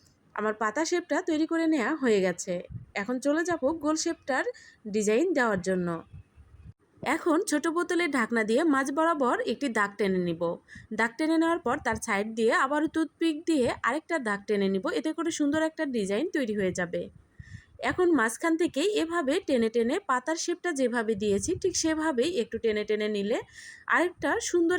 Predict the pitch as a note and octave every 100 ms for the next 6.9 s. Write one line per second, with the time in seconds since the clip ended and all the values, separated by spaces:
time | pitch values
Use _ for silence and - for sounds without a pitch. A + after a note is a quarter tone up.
0 | E4 - A#3 G#3 G3+ B3+ A#4+ C#4+ G#3+ G#3
1 | G3 F#3 F#3 E3+ F3 - _ _ _ _
2 | _ _ _ _ _ _ - - - -
3 | _ _ _ _ _ _ _ _ _ _
4 | - - _ _ _ _ _ _ _ _
5 | _ _ - _ _ _ - _ - _
6 | - A3+ C#4 C4 A3 A#3+ - F4 D4+